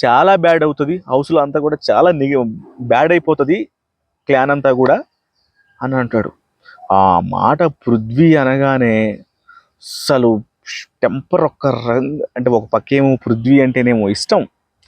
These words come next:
పృథ్వీ ఏమో మొత్తం నెగిటివ్ పాయింట్స్ అన్ని రైజ్ చేస్తున్నాడు, అల్లాడిపోతా ఉంటది. అనగానే ఇక ఇట్లా తీసుకొని,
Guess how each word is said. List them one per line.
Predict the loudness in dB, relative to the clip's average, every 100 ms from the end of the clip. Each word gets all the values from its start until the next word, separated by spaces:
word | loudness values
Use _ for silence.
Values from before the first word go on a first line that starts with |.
| -20 -20 -18 -2
పృథ్వీ | -2 2 4
ఏమో | 4 2 2
మొత్తం | 0 0 0
నెగిటివ్ | 0 2 0 0
పాయింట్స్ | -4 -4
అన్ని | -4
రైజ్ | -2 -2 -2 -4
చేస్తున్నాడు, | -4 -2 -2 -2 -6 _ _ _ -4
అల్లాడిపోతా | 0 2 2 2 0 0
ఉంటది. | -2 -2 -6 -8 _ _ _ _ _ -6
అనగానే | -4 -2 -2 -4 _ _ _ -2
ఇక | 0
ఇట్లా | 0 0 2
తీసుకొని, | 0 0 0 2 0